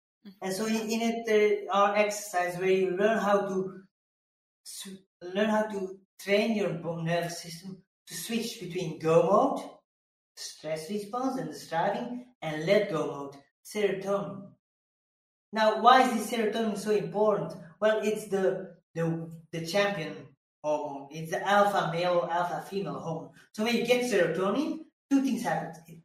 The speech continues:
Speaker 2: calms your nervous system down. Three things. It helps you to build more connections.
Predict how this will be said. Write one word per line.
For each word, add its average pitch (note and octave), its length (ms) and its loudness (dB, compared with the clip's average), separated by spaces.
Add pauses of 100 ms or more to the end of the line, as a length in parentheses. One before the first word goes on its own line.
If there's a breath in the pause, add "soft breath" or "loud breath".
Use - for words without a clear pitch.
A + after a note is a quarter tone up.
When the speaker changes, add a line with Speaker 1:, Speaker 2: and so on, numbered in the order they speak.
Speaker 2:
calms G3 280 4
your E3 80 -4
nervous E3 280 2 (120)
system - 240 -18
down. B3+ 460 -6 (180)
Three A3+ 160 -2
things. - 280 -8 (380)
It F#3+ 140 -2
helps G3 300 4
you G3 100 -6
to D#3+ 60 -10
build E3 300 -2
more E3 220 0
connections. F3 520 -4